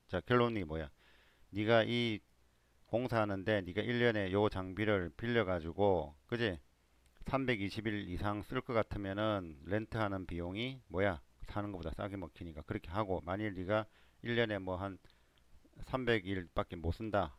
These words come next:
그러면 차라리 사는 게 낫다는 이야기지. 왜냐하면은, 어? 안 그러면은 렌트비가 더 드니까 차라리 사서 쓰라 이 말이야.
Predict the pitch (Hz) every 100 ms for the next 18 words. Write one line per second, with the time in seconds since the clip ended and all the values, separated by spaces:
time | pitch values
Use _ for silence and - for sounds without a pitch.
0 | - - 117 113 95 - 120 120 101 95
1 | 127 131 107 78 - 104 98 80 69 71
2 | 76 76 90 95 85 78 73 - _ _
3 | _ _ - 110 127 - _ _ _ _
4 | _ _ - 101 113 113 101 90 82 107
5 | 110 120 90 82 92 90 101 98 - -
6 | - 110 104 92 - 117 113 101 87 76
7 | 69 -